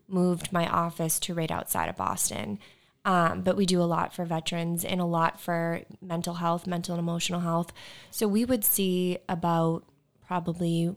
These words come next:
one to two suicidal cases, people that are having suicidal thoughts or that have attempted suicide,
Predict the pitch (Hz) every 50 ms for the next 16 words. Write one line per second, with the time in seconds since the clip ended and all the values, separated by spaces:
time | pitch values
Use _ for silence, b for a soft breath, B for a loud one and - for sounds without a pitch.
0 | - _ - 190 185 185 180 180 180 190 - - 180 - - - 190 180 175 175
1 | 175 170 - - 180 170 170 165 - 175 170 165 170 160 160 156 - - 165 165
2 | - - 175 180 190 196 185 - - - 180 175 - 180 170 170 170 170 b b
3 | b b b b b - 190 170 165 170 175 175 165 165 165 165 160 - 170 160
4 | 160 - 165 160 160 165 - 185 185 190 190 - - - 180 170 170 160 - 180
5 | 175 170 170 170 - - - 175 165 170 - 185 175 - - 202 202 202 190 -
6 | 202 196 196 190 196 190